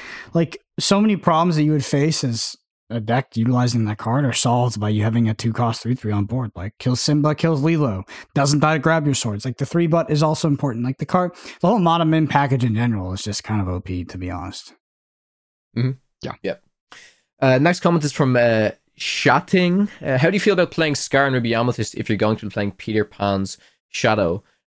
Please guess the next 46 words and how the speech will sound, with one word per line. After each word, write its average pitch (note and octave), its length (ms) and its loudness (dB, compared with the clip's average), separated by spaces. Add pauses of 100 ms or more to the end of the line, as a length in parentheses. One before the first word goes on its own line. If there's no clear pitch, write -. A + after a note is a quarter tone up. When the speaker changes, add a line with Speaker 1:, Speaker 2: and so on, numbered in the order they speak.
(120)
Speaker 2:
Uh, A2 40 2
of A2 160 -2
course, E3 220 2
Moyen's C3+ 380 2
gonna B2 160 0
be A2+ 80 -2
taking A#2 320 0
this A2+ 180 0
one, G#2+ 120 0
but A2+ 200 2
it F3+ 100 4
is G#3 180 2
interesting. G#3+ 420 0
I B2+ 60 4
didn't F#3+ 200 0
see - 200 0
any C#3 280 2
Scars B2+ 420 0
at A2 100 2
all G#2 440 2
in, G2+ 500 -8
I G#2 80 -4
don't F3 140 -2
think, - 300 -6 (1160)
I D3 80 2
could B3+ 140 2
be G#3 140 4
wrong. A#2 260 4
In C3+ 240 2
majority G3+ 400 2
of D3 60 0
Ruby D3 220 2
Amethyst C3+ 280 0
lists, A#2+ 220 -2
I A#2 100 0
haven't D3 240 2
been C3 120 2
seeing B2 300 0
too A#2 160 -4
many G#2+ 240 0
anyways, E3+ 500 2
but - 280 0 (380)
I C3 80 2
think A3 260 0
you F#3+ 100 2
still D3 640 2